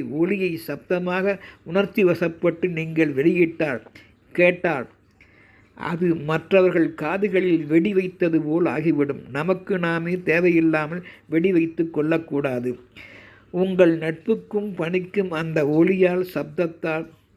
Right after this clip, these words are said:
தீங்குதான் விளையும். தன்னம்பிக்கையும் தைரியமும் கொண்டு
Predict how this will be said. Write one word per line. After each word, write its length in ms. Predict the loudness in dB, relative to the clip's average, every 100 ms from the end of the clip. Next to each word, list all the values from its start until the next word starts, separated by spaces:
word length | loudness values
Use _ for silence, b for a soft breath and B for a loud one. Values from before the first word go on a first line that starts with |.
| B B B B -8
தீங்குதான் 580 | 4 4 6 4 4 2
விளையும். 440 | -2 0 -2 -4 -16 _ -8
தன்னம்பிக்கையும் 1040 | -6 -2 -2 0 -2 -4 0 2 2 -4 -12 -16 -2
தைரியமும் 720 | 4 4 4 0 -4 -4 -8 -8
கொண்டு 380 | -8 -6 -2